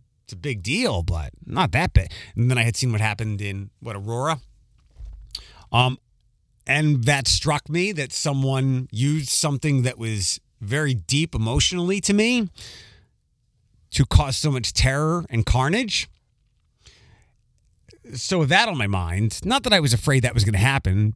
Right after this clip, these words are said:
but just someone, that, that someone violently used something that I love to take lives. Uh, and then obviously is the movie end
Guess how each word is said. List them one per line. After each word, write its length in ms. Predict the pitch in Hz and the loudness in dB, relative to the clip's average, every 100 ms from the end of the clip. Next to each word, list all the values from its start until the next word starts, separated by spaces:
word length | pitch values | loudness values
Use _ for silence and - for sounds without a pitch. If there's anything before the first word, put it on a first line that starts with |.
| - | 0
but 180 | 120 - | 0 2
just 220 | 151 - | 2 2
someone, 380 | 156 139 139 123 | 2 2 0 -4
that, 200 | 156 147 | -8 -4
that 160 | 160 - | -6 -4
someone 500 | 170 160 156 139 - | -2 0 -2 -4 -8
violently 680 | 104 110 151 165 170 143 151 | -6 0 0 0 -4 -6 -4
used 460 | 131 151 135 135 | -2 0 0 0
something 480 | - 147 131 143 127 | 0 -2 -2 -2 -2
that 120 | 117 | -2
I 140 | 117 110 | -4 -6
love 480 | 117 135 87 82 - _ _ _ _ _ _ _ - - - - - - - - - - - | -8 -10 -10 -16 -18 _ _ _ _ _ _ _ -16 -16 -18 -20 -20 -20 -20 -20 -20 -20 -8
to 80 | - | -2
take 220 | 120 127 | -2 0
lives. 520 | 170 160 90 - - - - _ - - _ _ - - - - | -2 -2 -2 -2 -2 -6 -14 _ -20 -20 _ _ -20 -20 -20 -8
Uh, 240 | 117 117 110 - | -2 -2 -4 0
and 260 | 139 147 139 | 2 4 4
then 120 | 143 | 2
obviously 380 | 139 135 147 139 | 2 2 2 4
is 100 | 117 | 4
the 80 | |
movie 300 | 123 120 113 | 6 6 4
end 360 | 110 107 104 | 4 2 2